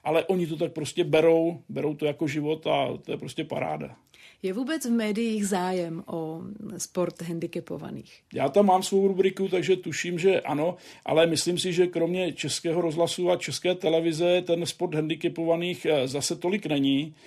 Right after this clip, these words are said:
Speaker 1: Hodně si myslím, že tady byl populární, eh, světový šampionát, eh, v, právě v parahokeji, který byl v roce dva devatenáct v Ostravě a pak o dva roky později, ale ten první rok, eh, dva devatenáct, to byl prostě neskutečný boom, který přinesl, eh, vlastně v oblasti toho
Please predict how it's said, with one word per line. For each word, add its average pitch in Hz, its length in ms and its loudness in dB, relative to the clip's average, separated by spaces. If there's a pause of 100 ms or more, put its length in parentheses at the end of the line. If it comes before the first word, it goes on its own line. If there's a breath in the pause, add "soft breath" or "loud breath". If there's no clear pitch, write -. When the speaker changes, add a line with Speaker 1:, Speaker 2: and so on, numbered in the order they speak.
(220 loud breath)
Speaker 1:
Hodně 175 300 6
si 185 140 2
myslím, 175 280 2
že 165 100 2
tady 170 200 0
byl 175 140 4
populární, 160 760 4
eh, 135 100 2
světový 156 380 -4
šampionát, 160 720 0
eh, 147 240 2
v, - 80 -12
právě 143 360 2
v 156 100 -6
parahokeji, 147 520 2
který 151 260 0
byl 151 160 2
v 147 40 -4
roce 143 200 -4
dva 147 160 0
devatenáct 147 440 0
v - 40 -10
Ostravě 156 460 2
a 170 60 8
pak 160 220 -4
o 180 60 -4
dva 156 160 4
roky 151 200 -2
později, 151 560 -4 (300 loud breath)
ale 156 160 4
ten 165 180 2
první 156 280 2
rok, 156 240 4
eh, 147 260 2
dva 139 200 2
devatenáct, 151 580 2
to 151 100 -8
byl 151 180 -4
prostě 147 420 -2
neskutečný 143 600 -4
boom, 156 360 0
který 151 240 -4
přinesl, 156 680 -2 (300 loud breath)
eh, 127 80 -2
vlastně 139 380 -2
v - 220 -14 (220)
oblasti 147 480 -2
toho 147 300 0